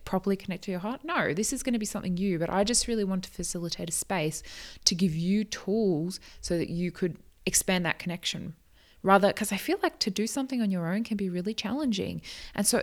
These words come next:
if we start off together, then you've got it from here and then you go on and fly. And that was really my aim with this whole course. And I'm sorry, I'm, I may be a businesswoman, but I'm not, <laughs> I'm not an advertiser. I'm gonna be a hundred percent honest.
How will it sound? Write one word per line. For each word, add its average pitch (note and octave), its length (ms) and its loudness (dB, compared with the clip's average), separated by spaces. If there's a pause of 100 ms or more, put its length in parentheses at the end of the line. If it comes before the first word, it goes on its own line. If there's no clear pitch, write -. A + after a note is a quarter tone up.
if - 200 0
we B3+ 80 2
start G3+ 420 2
off A3+ 320 0
together, F3 600 0 (400)
then F3+ 200 4
you've F#3+ 200 4
got G3+ 120 4
it - 80 -12
from F3 140 -2
here D#3+ 380 -2 (140)
and E3 140 -2
then D#3+ 140 0
you E3 120 -2
go D#3+ 200 -4
on D3+ 320 -4 (180)
and F3+ 140 -6
fly. - 500 -4 (100)
And F#3 140 2
that G#3 120 2
was F3+ 240 0
really F3 460 0 (580)
my F#3+ 180 6
aim E3+ 220 4
with E3+ 120 0
this E3+ 160 -2
whole E3 160 -2
course. - 480 -6 (960)
And A3 80 6
I'm G#3+ 100 8
sorry, F#3 400 6
I'm, F#3 360 4
I G#3 120 2
may G#3+ 140 6
be A#3 120 6
a G3+ 60 6
businesswoman, E3 720 -2
but F3 100 -4
I'm E3+ 160 0
not, F3 380 0
<laughs> - 60 -8
I'm - 200 -6
not G#3 120 -2
an F#3 80 -2
advertiser. - 640 -6
I'm - 220 -6
gonna G3 180 -2
be F#3+ 140 -2
a F#3 80 0
hundred G#3+ 300 0
percent - 360 0
honest. - 440 -6